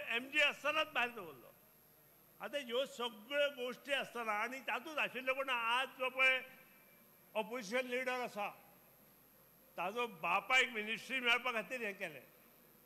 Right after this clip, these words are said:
ताजे काकाक ministry मेळपा खातीर हें केलें, आनी आज जाहीरनाम्याक ते सांगता की आमी हो एक्ट change करता म्हणून. हो एक्ट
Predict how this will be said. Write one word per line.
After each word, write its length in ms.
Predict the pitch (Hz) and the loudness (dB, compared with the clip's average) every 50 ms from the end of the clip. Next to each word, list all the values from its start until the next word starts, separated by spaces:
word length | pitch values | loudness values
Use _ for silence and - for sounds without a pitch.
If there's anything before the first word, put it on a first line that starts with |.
| - - - - - _ - - - - - | -20 -20 -20 -20 -20 _ -20 -20 -18 -8 -4
ताजे 240 | 190 202 214 240 | -4 -4 -2 -4
काकाक 600 | 226 180 - - - 208 214 247 - - 285 311 294 | -6 -8 -8 -4 0 0 0 0 2 2 2 2 2
ministry 520 | 285 285 285 269 262 196 - - 247 254 | 0 -4 -6 -6 -6 -8 -8 -8 -8 -6
मेळपा 300 | 226 240 233 233 208 226 | 0 2 2 2 2 0
खातीर 300 | 202 202 190 - 196 180 | -2 -2 -4 -4 -4 -4
हें 120 | 180 170 151 | -4 -4 -6
केलें, 260 | - 135 117 110 101 - - - - _ - - _ _ _ _ _ _ _ _ _ - | -6 -12 -14 -14 -18 -20 -20 -20 -20 _ -20 -20 _ _ _ _ _ _ _ _ _ -8
आनी 240 | - 185 220 247 294 277 247 - | -4 -2 0 2 0 0 0 -2
आज 380 | - 202 269 - 311 311 285 262 - - - - - - - - - - _ - | 0 4 6 6 6 6 4 2 -2 -8 -18 -20 -20 -20 -20 -20 -20 -20 _ -6
जाहीरनाम्याक 720 | 160 196 190 208 220 247 262 277 294 311 320 320 311 320 - | -2 0 0 2 0 0 2 2 2 6 6 4 4 4 0
ते 120 | 311 294 233 | -4 -2 -2
सांगता 420 | 220 240 226 208 180 208 196 180 147 - - - - - - | -2 -4 -4 -2 0 2 2 2 0 -2 -10 -20 -20 -12 -4
की 60 | 208 | -2
आमी 260 | 214 208 214 220 226 | -2 -2 -2 -2 -4
हो 200 | 214 202 208 214 | -4 -2 0 0
एक्ट 420 | 214 208 208 208 196 - - - 208 | 2 2 2 0 -2 -4 -10 -12 -12
change 380 | 196 160 202 190 180 180 175 | -12 -8 -6 -6 -6 -6 -8
करता 220 | 175 165 - - 156 | -10 -12 -12 -12 -18
म्हणून. 280 | 139 123 117 120 117 120 _ _ _ _ _ _ - | -16 -16 -18 -18 -20 -20 _ _ _ _ _ _ -6
हो 180 | 143 185 240 262 277 277 - - | -4 0 0 0 0 -2 -4 -2
एक्ट 480 | 190 233 262 277 269 - - - 294 | 0 2 4 2 2 0 -4 -6 -2